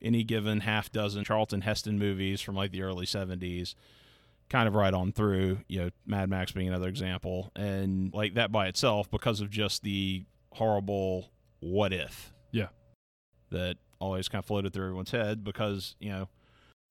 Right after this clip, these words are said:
Speaker 2: The m-, the
Speaker 1: during the
Speaker 2: w-,
Speaker 1: Cold War,
Speaker 2: the day after.
Speaker 1: Yeah, it,
Speaker 2: The, that kind of stuff.
Speaker 1: it seemed
Speaker 2: Yeah.
Speaker 1: like, you know,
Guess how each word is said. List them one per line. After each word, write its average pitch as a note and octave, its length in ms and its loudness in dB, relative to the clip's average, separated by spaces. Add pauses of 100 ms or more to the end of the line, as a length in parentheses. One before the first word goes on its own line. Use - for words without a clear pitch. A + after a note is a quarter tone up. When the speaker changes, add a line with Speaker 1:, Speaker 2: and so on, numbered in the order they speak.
(120)
Speaker 2:
The A#2+ 100 6
m-, A2+ 240 6
the A2 120 2
Speaker 1:
during B2 160 8
the A2+ 60 2
Speaker 2:
w-, A2 60 0
Speaker 1:
Cold C3+ 200 8
War, A#2 440 6
Speaker 2:
the A#2 100 2
day A2+ 200 6
after. G#2+ 440 4
Speaker 1:
Yeah, G2 200 0 (100)
it, G#2 140 -4
Speaker 2:
The, F#2+ 280 0
that G2+ 160 -4
kind G2 160 -2
of F2+ 60 -4
stuff. - 140 -6
Speaker 1:
it G#2 80 -4
seemed B2 260 4
Speaker 2:
Yeah. A2+ 60 2
Speaker 1:
like, G#2+ 240 4
you F#2 100 -2
know, G2 200 -2